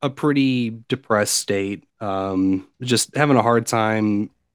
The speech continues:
keeping up with stuff, was not taking care of my body nor my mind. And, um, I had tried to, Las Vegas in and of itself is a very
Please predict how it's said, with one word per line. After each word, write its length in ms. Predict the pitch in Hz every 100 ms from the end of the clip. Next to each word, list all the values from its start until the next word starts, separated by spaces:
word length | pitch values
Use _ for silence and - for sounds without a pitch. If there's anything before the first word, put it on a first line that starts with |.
| _ _
keeping 240 | - 170 123
up 200 | 110 107
with 100 | -
stuff, 420 | - 107 104 -
was 160 | 113
not 240 | 110 110 98
taking 280 | 104 101 92
care 240 | 104 98
of 120 | 95
my 120 | 98
body 520 | 90 117 113 110 107 107
nor 360 | 127 151 147
my 140 | 139 123
mind. 500 | 127 123 123 120 104
And, 240 | 98 104 _ _ _ _ _ _ _ -
um, 720 | 101 95 92 92 90 90 - _ _ _ _ _ _ _ _ _ _ _ -
I 120 | 143
had 120 | 147
tried 400 | - 143 139 135
to, 460 | - 127 120 - - - 139
Las 380 | 151 185 202 -
Vegas 760 | 117 110 113 117 113 - -
in 140 | - 135
and 100 | 123
of 120 | 110
itself 800 | 98 - - 110 107 113 - _ -
is 140 | 117
a 60 | 110
very 720 | 101 117 117 117 113 104